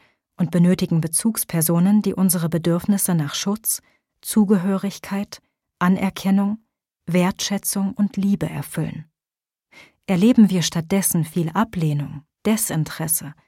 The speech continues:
Vernachlässigung oder gar Gewalt, lernen wir, dass wir nicht liebens-,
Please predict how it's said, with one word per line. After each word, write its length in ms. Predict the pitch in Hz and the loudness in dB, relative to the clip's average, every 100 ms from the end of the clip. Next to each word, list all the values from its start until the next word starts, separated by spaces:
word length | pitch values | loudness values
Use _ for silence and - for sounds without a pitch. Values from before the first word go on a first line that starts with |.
| _ _ _ | _ _ _
Vernachlässigung 1000 | - 165 160 214 - 165 - 160 156 165 | 0 4 6 4 0 -4 -2 -2 -2 -4
oder 240 | 160 151 151 | -4 -6 -6
gar 180 | 151 | -6
Gewalt, 460 | 147 147 160 165 - - _ _ _ _ _ _ _ | -4 -2 0 0 -4 -14 _ _ _ _ _ _ _
lernen 420 | 180 170 196 220 | 0 4 6 6
wir, 200 | 220 226 | 4 -2
dass 220 | 233 190 - | -4 -6 0
wir 80 | 185 | 0
nicht 280 | 185 - | 0 -2
liebens-, 600 | 175 190 190 208 214 - | 0 0 2 0 0 -6